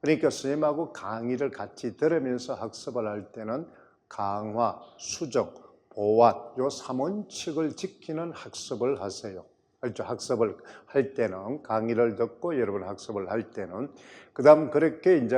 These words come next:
여러분 학습을 하고 난 다음에는 그다음 또 뭐다? 마지막 이제 학습 후에는 리사이트 리뷰가 있죠. 리사이트 리뷰.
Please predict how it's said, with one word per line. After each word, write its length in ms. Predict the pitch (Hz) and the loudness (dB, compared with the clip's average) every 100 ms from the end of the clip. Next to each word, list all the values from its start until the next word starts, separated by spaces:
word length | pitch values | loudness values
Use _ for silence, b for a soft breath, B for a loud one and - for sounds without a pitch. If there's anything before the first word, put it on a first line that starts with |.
| 123 | 2
여러분 240 | 110 110 117 | 2 0 -2
학습을 560 | 156 147 - 160 147 | -6 -10 -8 -4 -2
하고 280 | 117 202 180 | -2 -4 -2
난 260 | 127 113 110 | -2 -4 0
다음에는 560 | 113 110 120 139 151 | 0 0 -2 -6 -8
그다음 400 | 107 113 104 101 | -2 0 0 -4
또 100 | 120 | -6
뭐다? 440 | 92 104 107 98 - - _ | -6 -6 -4 -6 -8 -16 _
마지막 480 | - 117 98 110 131 | -2 0 0 -2 -2
이제 260 | 120 104 120 B B - | -2 0 0 B B -12
학습 480 | - - 143 120 - | -10 -8 -6 -8 -8
후에는 520 | - 120 110 110 107 107 | -2 0 0 -2 -6 -8
리사이트 640 | 107 - 135 131 131 - | -10 -6 -4 -4 -6 -6
리뷰가 640 | 165 127 113 101 120 107 101 | -4 -2 -4 0 -2 -2 -4
있죠. 400 | 90 - 123 110 - _ - | -6 -8 -6 -6 -8 _ -10
리사이트 640 | 107 - - 117 95 156 | -10 -6 -4 -4 -2 -2
리뷰. 380 | 139 107 92 90 | 0 0 -2 -6